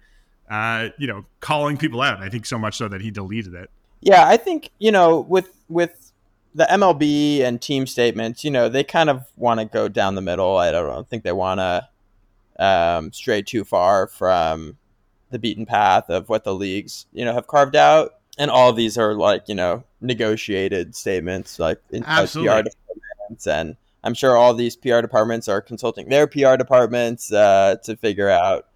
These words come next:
Speaker 2: you know, what, what can we say that won't get us ratioed and make us the subject of the conversation, which I think is, like, okay. And I think where they landed has been pretty,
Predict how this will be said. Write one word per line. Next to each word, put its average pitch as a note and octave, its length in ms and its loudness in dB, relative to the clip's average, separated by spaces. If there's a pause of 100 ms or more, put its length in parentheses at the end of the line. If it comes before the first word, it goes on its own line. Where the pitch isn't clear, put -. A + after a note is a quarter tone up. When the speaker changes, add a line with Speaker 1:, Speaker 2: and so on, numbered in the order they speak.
(260)
Speaker 2:
you G#2 120 -4
know, F2 180 0
what, A#2 340 -2
what C3 220 -2
can - 120 -8
we B2 160 -2
say A#2 420 4
that G#2 240 0
won't G#2+ 360 -2 (580)
get A2 160 2
us G#2+ 220 -2
ratioed G2+ 760 -2
and F2+ 180 -6
make F#2 220 -4
us F#2 160 -6
the G#2+ 120 -16
subject A2 380 -8
of C#3 60 -6
the D#3+ 80 -6
conversation, F#3+ 540 -2
which F3 160 0
I D#3+ 60 2
think G#3 240 -2
is, F3 180 0
like, C#3 260 4 (680)
okay. C3 520 2
And F3+ 120 4
I C#3 60 2
think D3+ 200 -4
where C3+ 160 4
they A#2+ 160 2
landed A#2 440 0
has G#2+ 160 -4
been G#2 220 -2
pretty, G#2 720 -4